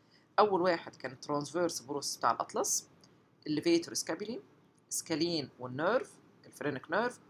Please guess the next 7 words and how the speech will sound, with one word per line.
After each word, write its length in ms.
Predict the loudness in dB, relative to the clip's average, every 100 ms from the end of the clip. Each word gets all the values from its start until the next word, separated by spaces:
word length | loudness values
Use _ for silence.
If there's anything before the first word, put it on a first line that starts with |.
| -8 0
والسبكليفيان 920 | 0 0 -2 -2 -4 -4 -4 -2 -6 -6
ارتري، 340 | -8 -10 -4 0
اول 260 | 0 0 -2
جزء 200 | -4 -6
من 60 |
السبكليفيان 560 | -8 -6 -6 -6 -6 -4
ارتري 340 | -4 -6 -10